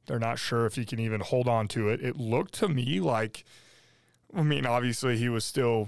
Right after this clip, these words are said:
receiving the snaps, right? But it looked to me like he was doing a lot of things with his left hand, handing it off, trying to pitch the ball. Seemed like it was mostly,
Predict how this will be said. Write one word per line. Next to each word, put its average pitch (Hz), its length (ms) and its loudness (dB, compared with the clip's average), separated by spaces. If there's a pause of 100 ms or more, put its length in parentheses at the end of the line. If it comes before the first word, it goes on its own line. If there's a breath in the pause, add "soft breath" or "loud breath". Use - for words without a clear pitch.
(120)
receiving 117 480 -2
the 104 80 -8
snaps, 104 480 -6
right? 110 220 -4
But 117 80 0
it 135 80 0
looked 175 220 0
to 269 80 -4
me 165 180 0
like 127 200 0
he 131 100 -2
was 127 160 -2
doing 135 260 2
a 123 60 2
lot 110 360 2
of 113 120 -2
things 110 280 -2
with 110 120 -6
his 107 160 -4
left 101 220 -4
hand, 98 240 -4
handing 127 280 0
it 127 100 2
off, 113 300 4
trying 120 300 -2
to 110 80 -2
pitch - 300 -2
the 123 100 0
ball. 117 280 4
Seemed 120 300 -2
like 113 220 0
it 135 80 2
was 107 180 0
mostly, 117 640 0